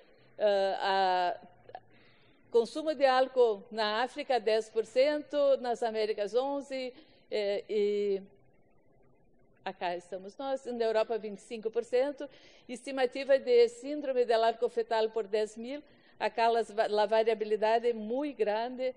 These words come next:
e que, então, eh, o problema de dados não é somente nues-, nosso, nosso. Eh, la conclusión que ellas tienen que, eh,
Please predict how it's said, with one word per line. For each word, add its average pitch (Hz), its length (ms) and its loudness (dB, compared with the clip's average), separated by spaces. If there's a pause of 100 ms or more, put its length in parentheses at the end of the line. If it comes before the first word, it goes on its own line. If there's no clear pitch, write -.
(340)
e 214 100 -2
que, 220 220 -2
então, 220 220 0 (360)
eh, 214 420 4
o 214 40 -4
problema 220 520 -2
de 196 260 0
dados 208 520 -2
não 214 100 -10
é 202 160 -2
somente 190 720 -4
nues-, 180 460 -6
nosso, 160 420 -14 (560)
nosso. 160 400 -14 (1400)
Eh, 214 220 4
la 220 160 4
conclusión 262 540 -4
que 269 200 4
ellas 254 360 0
tienen 311 340 -4
que, 269 380 4
eh, 214 340 2